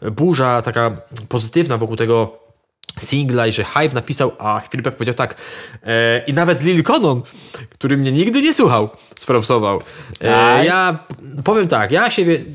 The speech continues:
Speaker 1: może nie wielokrotnie, ale kilka razy się z Filipkiem przeciąłem. Ja uważam, że on jako gość jest, e, bardzo spoko, e, i, i szanuję za, ja już z-, pisałem zresztą o tym w poście, że szanuję za takie, kurwa, za taką,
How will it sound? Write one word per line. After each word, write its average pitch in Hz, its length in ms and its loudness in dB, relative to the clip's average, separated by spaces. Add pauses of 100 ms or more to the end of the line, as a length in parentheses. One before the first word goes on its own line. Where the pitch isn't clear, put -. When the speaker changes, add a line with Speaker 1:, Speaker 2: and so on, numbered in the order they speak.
(140)
Speaker 1:
może 185 160 -2
nie 185 140 2
wielokrotnie, 147 440 4
ale 110 100 2
kilka 131 220 2
razy 120 140 4
się 117 100 -2
z - 60 -8
Filipkiem 117 300 -2
przeciąłem. 151 480 0
Ja 151 140 2
uważam, 127 280 0
że 117 100 0
on 117 80 -4
jako 113 180 -4
gość 113 220 0
jest, - 260 -8
e, 78 40 -12 (460)
bardzo 151 340 2
spoko, 120 480 2 (580)
e, 110 460 0
i, 131 300 -2 (300)
i 120 40 -2
szanuję 131 420 0
za, 120 500 2
ja 135 80 0
już 123 100 -2
z-, 120 420 -6
pisałem 151 300 0
zresztą 120 200 -2
o 101 40 -2
tym 107 120 -4
w - 40 -10
poście, 113 240 -2
że 123 100 -2
szanuję 160 300 2
za 127 600 2
takie, 131 220 -2
kurwa, 131 440 0 (1900)
za 214 440 0
taką, 196 340 -2